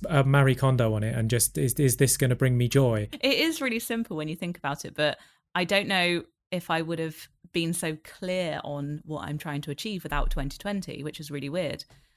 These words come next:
Speaker 2: I was thinking, like, in this parallel world, what would I be like right now if twenty twenty had been normal? And actually, I think I prefer this version of me,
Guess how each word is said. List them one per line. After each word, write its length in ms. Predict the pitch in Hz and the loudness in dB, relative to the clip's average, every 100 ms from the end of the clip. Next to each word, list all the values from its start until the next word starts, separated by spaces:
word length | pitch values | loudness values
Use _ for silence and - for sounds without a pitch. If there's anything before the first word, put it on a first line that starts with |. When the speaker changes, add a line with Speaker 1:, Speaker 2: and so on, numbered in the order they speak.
| - | 0
Speaker 2:
I 80 | 190 | 0
was 100 | 196 | 0
thinking, 480 | 220 262 294 - | -2 -2 -2 -4
like, 120 | - - | -8 -6
in 80 | |
this 120 | 165 - | -6 -6
parallel 460 | - 170 170 156 | -4 -2 -2 -4
world, 320 | 160 202 151 160 | -2 -2 -2 -2
what 160 | 170 | -4
would 100 | 175 | -2
I 100 | 180 | -4
be 200 | 175 190 | -4 -4
like 220 | 175 151 - | -4 -4 -6
right 320 | 160 175 - | -4 -4 -2
now 380 | 180 156 151 151 | -4 -4 -4 -6
if 100 | 160 | -10
twenty 260 | - 170 175 | -10 -6 -6
twenty 280 | - 160 151 | -6 -6 -6
had 220 | 151 143 | -8 -10
been 220 | 151 151 | -8 -4
normal? 600 | 165 175 165 143 - 165 _ _ _ _ _ - | -2 -2 -2 -4 -8 -10 _ _ _ _ _ 0
And 120 | 208 | 0
actually, 280 | 240 - 208 | 0 0 0
I 40 | |
think 260 | 202 220 226 | 0 -4 -4
I 60 | |
prefer 580 | 202 202 - 202 196 196 - | -4 -4 -2 0 0 -2 -6
this 220 | 202 - | -10 -6
version 420 | 202 208 208 226 | -4 -4 -4 -4
of 120 | 226 | -4
me, 340 | 220 226 262 | -4 -2 -2